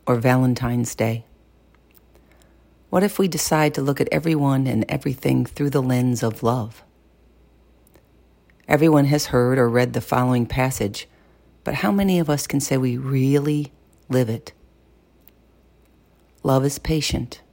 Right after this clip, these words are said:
and kind. It does not envy or boast. It is not arrogant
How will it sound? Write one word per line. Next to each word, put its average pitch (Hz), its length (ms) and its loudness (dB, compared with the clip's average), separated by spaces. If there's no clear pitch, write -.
and 127 180 0
kind. 120 480 -4
It 147 100 -4
does 123 220 2
not 139 260 2
envy 120 540 -2
or 113 140 2
boast. 127 520 -4
It 151 100 0
is 135 140 2
not 143 280 2
arrogant 127 680 0